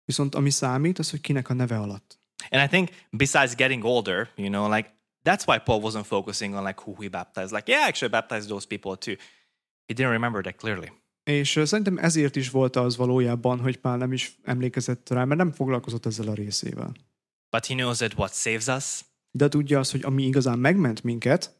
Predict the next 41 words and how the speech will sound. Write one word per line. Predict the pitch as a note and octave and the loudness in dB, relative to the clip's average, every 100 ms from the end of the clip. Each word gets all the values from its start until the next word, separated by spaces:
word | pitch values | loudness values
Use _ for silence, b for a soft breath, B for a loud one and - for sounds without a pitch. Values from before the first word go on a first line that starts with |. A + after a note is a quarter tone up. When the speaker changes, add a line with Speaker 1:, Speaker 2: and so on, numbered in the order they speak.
| _ | _
Speaker 2:
is | A2 | -6
the | A2+ | -4
cross | - A2 G#2 | 0 0 0
of | F#2+ | -6
Jesus. | F#2 F2 E2 - - | -8 -10 -12 -14 -10
Speaker 1:
na, | C3 B2 C3 | -4 0 2
az | C#3 C3+ - | 2 0 -2
Jézus | C3 A#2+ A2+ | -4 -2 -6
Krisztus | - - G#2+ | -8 -4 -4
keresztje. | - A2+ A2 - - - B B _ | -4 -6 -6 -10 -10 -14 B B _
Speaker 2:
And | A2+ B2 | -6 -4
he's | A#2 | 0
telling | C3+ G2+ D#2+ _ _ _ _ | 0 -2 -8 _ _ _ _
the | - | -10
church, | - F2 - | -8 -8 -10
like, | F#2 - A#2+ D#3 | -12 2 4 4
"I | - | 2
came | D3+ D#3 G3 - _ | 2 2 0 -4 _
to | - B2 A#2+ A#2 | -6 -2 -2 -4
preach | - C3+ | -2 -2
the | - | -2
cross | C#3 A2+ A#2+ - - | 0 0 0 -4 -14
of | G#2+ | -10
Jesus | A2+ A2+ B2+ C#3+ - b b | -6 -4 -4 -4 -8 b b
and | G2 F#2+ | -8 -2
not | A2+ D3 F3 - - _ _ - | 0 0 -2 -12 -14 _ _ -6
with | G#2 G2+ - _ | -6 -6 -10 _
eloquent | - A#2 A#2+ - A2 G#2+ G2+ - | 0 2 0 -2 -6 -6 -8 -16
words | - G#2 F#2+ F2+ - - _ _ | -2 0 0 -6 -10 -10 _ _
of | G2+ G2+ | -10 -4
man's | G2 G2 F#2 | -4 -4 -6
wisdom." | G2 - E2+ - _ | -6 -6 -12 -18 _
Speaker 1:
És | E3+ | 0
azt | F3+ D#3+ | 2 2
mondja | C#3 C#3+ | 2 2
ennek | C#3+ C3+ | 2 0
a | |
gyülekezetnek, | C#3 C#3 B2+ C3 C3 B2+ | 2 4 2 -2 -4 0
hogy | - | 4
azért | F#3 E3+ C#3+ | 4 4 4
jöttem, | D#3 D#3+ F#3 F3+ | 4 4 2 2